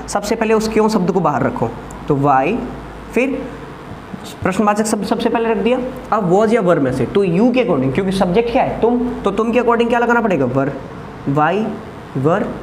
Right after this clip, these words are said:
you? फिर क्या करोगे? बुलाना, तो बुलाना क्या होता है? Calling। और किसे? मुझे, to me। Why, why were you calling me? Why were you calling me? ठीक है, अगला एक और देखो,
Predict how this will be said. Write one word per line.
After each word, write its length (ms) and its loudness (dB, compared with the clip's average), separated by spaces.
you? 280 2
फिर 140 2
क्या 120 2
करोगे? 280 2
बुलाना, 640 2
तो 60 0
बुलाना 300 2
क्या 140 2
होता 160 0
है? 120 -4
Calling। 280 2
और 80 2
किसे? 500 0
मुझे, 340 0
to 100 2
me। 120 0
Why, 220 2
why 340 2
were 260 2
you 140 4
calling 340 2
me? 120 0
Why 180 0
were 220 4
you 40 4
calling 400 2
me? 280 -2
ठीक 100 0
है, 80 0
अगला 200 2
एक 240 2
और 80 2
देखो, 220 2